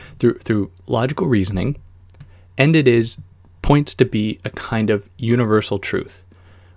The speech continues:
where it can apply to everyone. So it has a, it, you know, coming out of Kant, has a relationship to that categorical imperative, where if you are unsure about something, you put it to the categorical imperative test and say, "Would everyone,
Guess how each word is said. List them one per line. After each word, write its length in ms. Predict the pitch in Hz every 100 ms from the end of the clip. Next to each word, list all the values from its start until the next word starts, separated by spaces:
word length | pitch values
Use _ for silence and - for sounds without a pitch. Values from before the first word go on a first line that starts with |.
| -
where 320 | 117 110 -
it 80 | -
can 160 | - 113
apply 360 | 98 - 123
to 180 | 123 -
everyone. 420 | 107 104 95 87
So 180 | 104 -
it 60 | 127
has 420 | - - 139 143
a, 140 | 131 120 -
it, 140 | 120 -
you 80 | 127
know, 140 | 92 - - -
coming 260 | - 127 113
out 60 | 98
of 100 | 95 - -
Kant, 320 | - 113 101 - - - - -
has 160 | 135
a 60 | 151
relationship 680 | 147 123 117 - 117 - 110
to 80 | 120
that 220 | 107 -
categorical 760 | - 135 135 123 113 113 - 101
imperative, 580 | 95 - 101 90 87 - - - - - -
where 180 | 120 110
if 180 | 107 -
you 80 | 110
are 100 | 104
unsure 340 | 101 - 143
about 280 | 139 113 -
something, 300 | 107 98 107
you 80 | 101
put 180 | -
it 100 | 117 -
to 100 | 113
the 200 | 98 - - - - - -
categorical 680 | - 117 113 113 113 - 101
imperative 460 | 95 117 123 98 -
test 300 | 95 95 -
and 100 | 101
say, 300 | 113 104 98 - - - - - - - - - -
"Would 400 | 123 113 127 -
everyone, 640 | 127 123 120 104 95 92